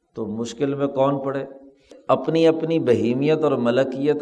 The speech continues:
کو اعتدال پر لانے کا ہے یا اپنی روح کو ترقی دینے کا ہے، اسے اختیار نہیں کرتے، تو یہ ناشکری ہے نا۔ شاہ صاحب کی اصطلاح میں ناشکری یہ ہے،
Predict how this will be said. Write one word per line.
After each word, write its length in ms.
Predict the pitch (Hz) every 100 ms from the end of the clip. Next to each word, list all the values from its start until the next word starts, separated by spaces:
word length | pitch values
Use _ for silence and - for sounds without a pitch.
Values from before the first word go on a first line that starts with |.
| 147
کو 60 | 143
اعتدال 580 | 127 120 117 127 131 135
پر 120 | 135
لانے 360 | 123 120 120 127
کا 240 | 123 104
ہے 300 | 107 131 139
یا 180 | 131 123
اپنی 360 | 117 131 139
روح 320 | 110 110 143 -
کو 80 | 147
ترقی 460 | 139 139 139 143 170
دینے 300 | 139 127 120
کا 200 | 117 107
ہے، 200 | 110 120 - - _ _ _ _ _ _ _ _ _ -
اسے 260 | 123 151
اختیار 340 | 127 - 113 104
نہیں 180 | 110
کرتے، 320 | 120 120 - 107
تو 280 | - _
یہ 280 | 104 113 120
ناشکری 560 | 110 117 143 143 170 147
ہے 60 |
نا۔ 180 | 113 147 - - - _ _ _ _ _ _ _ _ _ _ _ _ _ _ _ -
شاہ 140 | 120
صاحب 360 | 123 143 143 143
کی 60 |
اصطلاح 440 | 147 - 131 135 143
میں 140 | 151
ناشکری 560 | 139 123 117 123 - 139
یہ 260 | 120 135
ہے، 500 | 135 101 104 120 -